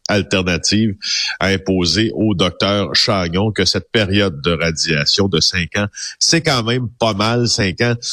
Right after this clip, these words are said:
Chagnon, c'est un chirurgien, comme on l'a dit, euh, de la région métropolitaine.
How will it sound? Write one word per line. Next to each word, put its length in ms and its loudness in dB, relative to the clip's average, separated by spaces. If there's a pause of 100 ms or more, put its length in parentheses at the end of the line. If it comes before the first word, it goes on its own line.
(100)
Chagnon, 460 2
c'est 260 2
un 80 4
chirurgien, 540 2
comme 180 0
on 80 2
l'a 220 2
dit, 440 2
euh, 280 2
de 80 -6
la 100 4
région 320 0
métropolitaine. 800 -2